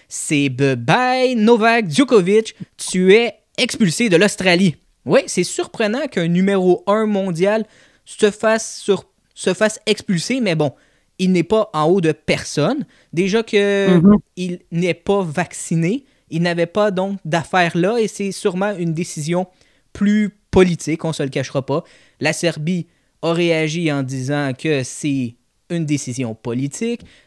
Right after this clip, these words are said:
Speaker 1: L'Australie se défend en disant non, c'est une question de pandémie mondiale. Qui a raison, qui a tort ? On le sait pas, on le sait pas, mais là, au
Speaker 2: La
Speaker 1: moins
Speaker 2: Serbie étant son pays
Speaker 1: son
Speaker 2: natal,
Speaker 1: pays
Speaker 2: on le rappelle
Speaker 1: natal,
Speaker 2: pour ceux
Speaker 1: ou
Speaker 2: qui ne savent pas, ouais.
Speaker 1: Tout à fait.
Speaker 2: Hum.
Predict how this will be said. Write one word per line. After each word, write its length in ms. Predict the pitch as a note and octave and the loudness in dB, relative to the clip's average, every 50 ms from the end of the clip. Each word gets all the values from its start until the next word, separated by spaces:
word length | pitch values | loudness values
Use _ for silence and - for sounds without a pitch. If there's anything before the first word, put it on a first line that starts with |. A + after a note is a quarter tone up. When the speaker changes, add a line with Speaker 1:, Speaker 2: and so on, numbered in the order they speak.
| _ | _
Speaker 1:
L'Australie 440 | C#3+ E3+ F3+ - - - D3+ E3 F3+ | -4 -4 -2 -4 -6 -8 -6 -6 -6
se 100 | - E3+ | -4 -4
défend 280 | D3+ D3 C#3 - E3 D#3 | -4 -4 -4 -4 -4 -6
en 40 | D3 | -6
disant 320 | C3 C3 D3 D3+ C#3+ B2+ A2 | -6 -6 -6 -6 -6 -4 -4
non, 240 | C#3+ D#3+ F3 E3 C#3+ | -4 -2 -2 -2 -4
c'est 260 | - - C#3+ C3+ - | -4 -6 -8 -6 -6
une 120 | C#3+ C3+ | -8 -6
question 480 | - D3+ C3 - - - E3 D#3 D3+ C3+ | -6 -6 -8 -8 -6 -6 -4 -4 -4 -4
de 160 | C3 A#2+ A2+ | -6 -6 -6
pandémie 560 | - - A3+ A#3 G#3+ F#3+ F3+ F3 D#3 C#3+ C3 | -2 -2 -2 0 0 -2 -2 -2 -4 -4 -4
mondiale. 600 | C3+ F3+ A#3 A#3+ G#3 D#3+ E3 E3+ F3+ G3+ A#3 A3 - _ _ _ _ _ | -2 0 0 0 0 0 0 0 2 0 0 -2 -6 _ _ _ _ _
Qui 160 | - - B3+ | -4 0 2
a 100 | A#3+ A#3 | 2 2
raison, 360 | G#3+ G#3+ G3 F#3+ F3 G3 F#3+ E3+ | 2 0 0 0 0 -2 -4 -4
qui 200 | - - A#3 G3+ | -2 0 2 2
a 100 | E3+ - | 2 2
tort ? 440 | - F3+ D#3+ C#3 A2 - - _ _ _ _ _ _ _ _ _ _ _ _ _ _ _ _ _ _ - | 2 2 2 2 2 -2 -6 _ _ _ _ _ _ _ _ _ _ _ _ _ _ _ _ _ _ 4
On 120 | - E3+ | 6 6
le 100 | E3+ C#3+ | 6 4
sait 240 | - - - D3+ C#3+ | 2 0 0 0 2
pas, 280 | - - C#3 D3 - - - | 2 2 2 2 0 0 -2
on 120 | D#3 D#3 | -2 -2
le 40 | D#3+ | 0
sait 140 | - - C#3+ | 0 -2 -2
pas, 180 | - - F#3+ A3 | 2 2 2 2
mais 160 | G3+ E3 D3+ | 2 2 2
là, 140 | D3+ F#3+ F#3 - - | 2 2 0 2 0
au 40 | |
Speaker 2:
La 60 | - D#3 | 0 0
Speaker 1:
moins 120 | D#3 D#3+ | 2 4
Speaker 2:
Serbie 320 | B3+ A#3+ A3 G#3+ C#4 C#4+ C#4+ | 4 6 8 10 10 10 10
étant 280 | B3+ B3 - C4 C4 B3+ | 8 8 8 8 8 8
son 180 | - B3+ A#3+ - - | 8 6 6 6 8
pays 220 | A#3+ A3 A3+ A#3 | 8 8 10 10
Speaker 1:
son 60 | B3 A#3 | 10 10
Speaker 2:
natal, 380 | A3+ G#3+ - - A3 B3 D4 D4+ | 8 8 6 6 6 6 6 6
Speaker 1:
pays 80 | B3+ | 6
Speaker 2:
on 60 | A3 | 6
le 60 | G#3 G3+ | 6 6
rappelle 280 | G#3 G3 F#3 A3+ A3+ | 4 4 4 4 4
Speaker 1:
natal, 60 | A3+ G#3+ G#3+ | 4 4 2
Speaker 2:
pour 20 | |
ceux 140 | - - A3 | 2 0 -2
Speaker 1:
ou 40 | - | -4
Speaker 2:
qui 100 | - F#3+ - - | -6 -8 0 2
ne 60 | G#3+ | 4
savent 80 | G3 - _ - | 4 4 _ 2
pas, 120 | A3 A3 G#3+ G3+ | 2 2 4 4
ouais. 100 | G3 G#3 - | 4 2 0
Speaker 1:
Tout 140 | - F#3+ E3+ - | -2 -4 -2 -2
à 100 | D#3+ C#3+ | -4 -2
fait. 240 | - - G#3+ B3 | -2 -2 -2 -2
Speaker 2:
Hum. 120 | G#3 G#3 | -2 -4